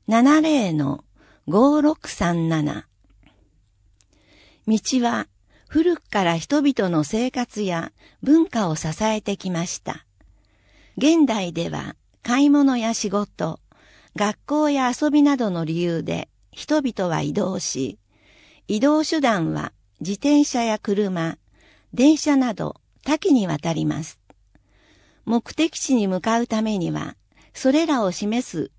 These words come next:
標識が重要な役割を担います。標識の中でも身近な存在として、行き先や道路の決まりを記す道標があります。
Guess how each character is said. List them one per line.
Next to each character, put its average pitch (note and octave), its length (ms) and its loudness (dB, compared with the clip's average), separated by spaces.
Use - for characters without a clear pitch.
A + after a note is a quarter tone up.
標 D4 280 0
識 C4 300 -6
が A3+ 240 -6
重 B3+ 280 2
要 D4 280 2
な C#4 100 0
役 C4 300 -2
割 B3 260 0
を D#3+ 140 0
担 D#3 300 0
い D#3 100 -4
ま D3+ 180 -4
す。 - 300 -18
標 D4 260 4
識 C#4 260 0
の C4+ 140 4
中 B3 300 -2
で D#3 140 -2
も D3 260 -8
身 G#3 140 0
近 D4+ 280 2
な D4+ 120 6
存 C4 320 2
在 A3+ 260 -2
と G3+ 160 -4
し - 160 -10
て、 E3 320 -8
行 G3+ 140 -6
き - 120 -10
先 C4+ 420 -2
や F#3+ 260 -6
道 E4 240 2
路 B3 160 -2
の F3+ 160 -2
決 F#3+ 160 -4
ま G#3 160 0
り G#3 140 -2
を G3+ 100 0
記 F#3+ 180 -8
す G#2 360 -10
道 C#4 280 2
標 C4+ 320 0
が B3 240 -4
あ F3+ 80 -4
り D#3+ 140 -6
ま D3 200 -4
す。 - 220 -20